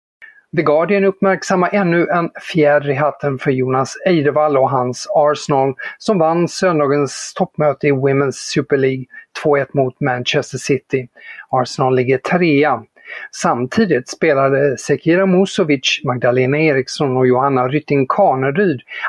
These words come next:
alla från start när Chelsea också vann tre noll mot Aston Villa. Chelsea en poäng efter ligaledaren Manchester United,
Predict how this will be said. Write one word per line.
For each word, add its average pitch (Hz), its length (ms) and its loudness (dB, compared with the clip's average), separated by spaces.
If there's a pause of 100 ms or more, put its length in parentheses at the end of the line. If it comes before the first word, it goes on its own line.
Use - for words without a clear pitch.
alla 165 360 0
från 147 280 0
start - 500 -2
när 139 180 0
Chelsea 190 480 0
också 143 240 -2
vann 131 220 -2 (360)
tre 127 180 -2
noll 123 200 0
mot 127 260 0
Aston 135 320 -2
Villa. 123 420 2 (440)
Chelsea 143 580 -2
en 123 140 -2
poäng 127 400 -2 (180)
efter - 380 -2
ligaledaren 131 840 2
Manchester 131 680 -2
United, 139 420 -2